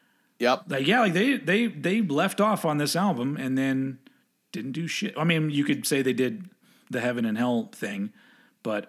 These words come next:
Speaker 2: um, that's it.
Speaker 1: But it's, it's nowhere near as horrendously bad as people have made it out to be. That's the thing. Like,
Speaker 2: No.
Speaker 1: the most,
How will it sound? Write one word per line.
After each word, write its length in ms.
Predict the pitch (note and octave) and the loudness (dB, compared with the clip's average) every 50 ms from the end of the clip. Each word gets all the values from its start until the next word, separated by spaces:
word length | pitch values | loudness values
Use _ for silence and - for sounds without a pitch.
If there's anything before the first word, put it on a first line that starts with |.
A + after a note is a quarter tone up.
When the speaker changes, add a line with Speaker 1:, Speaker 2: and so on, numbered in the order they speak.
| - B2 | -8 -6
Speaker 2:
um, 520 | A2 G#2+ G#2 G#2 G#2+ G#2 G#2 G2 F#2+ - _ _ _ _ _ | -4 -2 0 0 0 0 -2 -4 -6 -12 _ _ _ _ _
that's 220 | - B2+ A#2+ G2+ B2+ | -2 -2 0 0 0
it. 280 | F3 F3+ - - - - _ _ _ _ _ _ _ _ _ _ _ _ _ _ _ _ _ _ _ _ _ _ _ | 0 0 -2 -4 -10 -20 _ _ _ _ _ _ _ _ _ _ _ _ _ _ _ _ _ _ _ _ _ _ _
Speaker 1:
But 120 | - G3+ G#3+ | 4 4 4
it's, 160 | G3+ - F#3+ | 4 2 2
it's 260 | - G3 G#3+ - - | 2 2 2 4 6
nowhere 400 | F3+ G3+ A3+ A#3 G#3+ G#3+ G3+ F#3+ | 6 6 6 6 6 6 6 6
near 400 | F3 E3+ E3 F3 F3 F3 E3+ E3 | 6 6 6 4 6 6 4 4
as 160 | D3+ C#3+ - | 4 2 0
horrendously 880 | - - C#3 C#3 C#3 C3+ C#3 C3+ C3+ C#3 B2 B2+ A#2+ - - C3 B2 G#2+ | -2 0 0 0 2 4 4 4 2 2 -2 -2 -2 0 0 -2 0 2
bad 280 | A#2+ G#2 A2+ A2+ G#2+ | 2 2 2 2 2
as 100 | A2 G2+ | -2 -6
people 320 | - - C3 B2 G2 A2 G2+ | -2 0 0 0 0 0 -2
have 100 | G#2 G2+ | -2 -2
made 220 | A2+ A2 A2 G2 | -2 -2 -2 0
it 20 | C2 | 0
out 240 | F2 G#2+ F#2+ - | 0 0 0 -2
to 60 | - F2+ | -8 -6
be. 240 | - A#2 B2 A2+ | -2 0 0 2
That's 300 | F#2 A#2 B2 B2 - - | 2 2 2 2 0 -4
the 60 | - - | -8 -8
thing. 340 | - - B2 A#2 G#2+ G2+ F2+ | -6 -4 -2 -2 -2 -2 -2
Like, 360 | - A2 A#2+ A2+ G2+ - - | -2 0 0 0 -2 -4 -2
Speaker 2:
No. 280 | - A#2+ A2 G2+ F#2 - - - | 0 0 0 0 -2 -6 -8 -2
Speaker 1:
the 140 | - D#3+ D#3+ | 0 2 4
most, 380 | E3 F3+ G3 G3 - - - | 6 6 6 6 4 0 -4